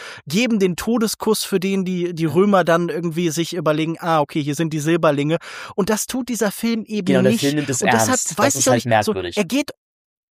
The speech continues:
Speaker 1: so, er ist, ja, ich würde sagen, so, wenn du so einen Blindtest machst, du zeigst den Leuten einfach fünf deutsche Gegenwartsfilme und du fragst sie, welcher war die Satire?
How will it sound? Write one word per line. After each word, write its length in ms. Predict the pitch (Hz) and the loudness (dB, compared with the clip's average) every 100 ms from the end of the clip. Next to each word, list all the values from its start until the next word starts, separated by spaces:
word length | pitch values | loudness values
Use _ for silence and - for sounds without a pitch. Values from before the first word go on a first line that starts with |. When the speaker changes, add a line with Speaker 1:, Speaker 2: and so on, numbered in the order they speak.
| _ _ | _ _
Speaker 1:
so, 180 | - 226 | -4 0
er 160 | 233 254 | 0 0
ist, 160 | - - _ _ _ _ _ _ _ _ 190 180 _ _ _ _ - | -2 -12 _ _ _ _ _ _ _ _ -10 -10 _ _ _ _ -6
ja, 160 | 226 - | -4 -2
ich 280 | 240 208 180 | -4 -2 0
würde 180 | 302 262 | 2 2
sagen, 160 | 247 | 0
so, 140 | 208 202 | 2 2
wenn 100 | 240 | 2
du 60 | |
so 100 | 208 | 2
einen 120 | 220 | 2
Blindtest 720 | 175 240 320 - 208 147 - 135 | 2 0 0 -2 -4 -4 -6 -8
machst, 400 | 113 - - - - - | -8 -10 -12 -14 -20 -6
du 80 | 185 | -4
zeigst 800 | 160 - 175 190 247 - - - | -2 -2 0 0 -2 -4 -6 -2
den 120 | 262 | 2
Leuten 400 | 208 202 202 208 | 4 4 2 -2
einfach 440 | 185 185 180 190 - | -2 -2 -2 -4 -4
fünf 560 | - 240 277 339 - - | -4 0 0 0 -6 2
deutsche 480 | 190 196 269 - 220 | 4 4 2 -6 -4
Gegenwartsfilme 1160 | 214 208 185 147 135 - - - 139 123 117 123 _ - - - | -2 0 2 2 2 0 -10 -10 -10 -10 -14 -16 _ -20 -14 -2
und 160 | 214 | 0
du 40 | 233 | 0
fragst 640 | - 196 190 254 - - | 0 0 2 -2 -6 -8
sie, 220 | 277 240 | -2 0
welcher 580 | 160 208 294 294 - 262 | 2 2 0 -4 -4 -2
war 140 | 226 226 | 0 0
die 140 | 226 | 0
Satire? 960 | 202 208 - 233 247 254 170 - - | 0 0 -2 0 2 2 2 -2 -14